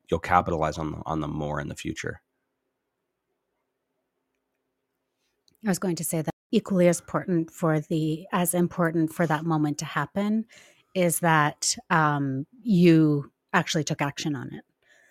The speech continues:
Speaker 2: And that's something that we forget to celebrate
Speaker 1: Mm-hmm.
Speaker 2: is, like, where, where, you know, we're talking about where it all stemmed from.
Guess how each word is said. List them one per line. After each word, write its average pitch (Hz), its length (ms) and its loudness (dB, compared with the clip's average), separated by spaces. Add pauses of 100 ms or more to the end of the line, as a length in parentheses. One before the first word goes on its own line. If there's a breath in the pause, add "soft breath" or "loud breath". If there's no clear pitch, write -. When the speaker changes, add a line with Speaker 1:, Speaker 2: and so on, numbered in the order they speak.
(220 soft breath)
Speaker 2:
And 165 140 4
that's 170 160 2
something 151 260 2
that 151 100 2
we 156 100 -2
forget 151 300 -4
to 165 60 -8
celebrate 143 480 -8 (440)
Speaker 1:
Mm-hmm. - 160 -2
Speaker 2:
is, 165 220 2
like, 151 360 2
where, 151 960 4
where, 160 340 4 (100)
you 185 120 2
know, 143 180 0
we're 147 80 -6
talking 160 240 -2
about 147 140 2
where 143 120 2
it 139 80 0
all 135 120 -4
stemmed 170 380 0
from. 131 420 -4